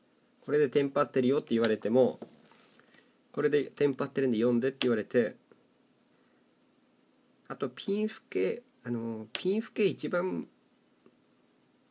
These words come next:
つもぎり、手出しの理論が通用しないというか、なかなか難しくて、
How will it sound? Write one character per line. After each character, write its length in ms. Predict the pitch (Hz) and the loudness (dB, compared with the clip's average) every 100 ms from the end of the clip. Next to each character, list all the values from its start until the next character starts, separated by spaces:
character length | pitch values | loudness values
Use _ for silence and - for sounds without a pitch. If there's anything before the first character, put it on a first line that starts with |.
| _ | _
つ 160 | - 165 | -8 -4
も 180 | 165 160 | -4 -4
ぎ 140 | 165 | -6
り、 200 | 160 - | -6 -6
手 140 | - | -4
出 140 | 151 147 | -2 -2
し 120 | 160 | -2
の 120 | 156 | -2
理 100 | 151 | 0
論 220 | 151 151 | -2 0
が 100 | 147 | -2
通 260 | 139 139 139 | -2 -2 0
用 200 | 135 131 | 0 -2
し 100 | 127 | 2
な 80 | 120 | 2
い 80 | 113 | 2
と 80 | |
い 60 | 90 | -4
う 40 | |
か、 120 | 82 - _ _ _ _ _ _ _ _ | -10 -16 _ _ _ _ _ _ _ _
な 100 | - | -10
か 80 | 120 | -8
な 80 | 127 | -6
か 100 | 131 | -2
難 140 | 120 | -2
し 300 | 113 110 - | -2 -8 -12
く 100 | - | -14
て、 320 | - 110 101 | -4 0 0